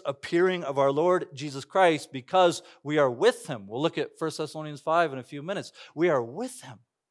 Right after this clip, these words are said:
Comfort one another with these words.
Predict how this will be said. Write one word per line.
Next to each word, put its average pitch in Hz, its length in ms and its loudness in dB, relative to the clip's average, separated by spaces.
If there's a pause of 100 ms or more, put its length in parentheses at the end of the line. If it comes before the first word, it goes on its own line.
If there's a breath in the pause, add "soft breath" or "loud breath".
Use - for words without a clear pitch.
(960)
Comfort 185 420 -6
one 135 140 -6
another 131 260 -2
with 127 160 -8
these 135 360 -14 (360)
words. - 800 -14